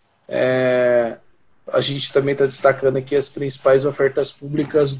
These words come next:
para o mês de outubro. Isso tudo a gente vai deixar aqui no link da descrição do vídeo, no podcast também. Então é isso, né, Felipe? Por hoje, por essa semana é só.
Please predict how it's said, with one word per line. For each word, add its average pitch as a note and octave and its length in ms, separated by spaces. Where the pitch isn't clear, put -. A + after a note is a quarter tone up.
para F3+ 340
o F#3 60
mês D#3+ 580
de C3 180
outubro. C3 760
Isso D3 280
tudo D3 220
a D3 40
gente C#3 220
vai C#3+ 140
deixar C#3 280
aqui C3+ 200
no C3 120
link C3 200
da B2+ 100
descrição C3 520
do B2+ 100
vídeo, C#3+ 460
no C3 100
podcast C3+ 680
também. D3 400
Então E3+ 460
é C4 80
isso, A#3+ 320
né, G3+ 100
Felipe? E3+ 400
Por D3+ 280
hoje, F3 440
por D#3 100
essa D#3+ 220
semana D#3+ 480
é D3 40
só. D#3+ 520